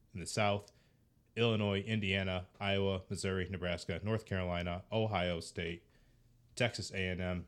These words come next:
U S C, and U C L A. Uh, I'm gonna skip twenty twenty-six 'cause I really don't care about the expansions there.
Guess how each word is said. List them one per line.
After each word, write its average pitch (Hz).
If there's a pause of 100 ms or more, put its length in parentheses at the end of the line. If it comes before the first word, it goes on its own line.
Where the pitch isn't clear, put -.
(100)
U 107
S 98
C, 92
and 90
U 87
C 85
L 82
A. 82 (3000)
Uh, 92
I'm 117
gonna 110
skip -
twenty 95
twenty-six 90
'cause -
I 87
really 87
don't 85
care 92
about 85
the 92
expansions 85
there. 85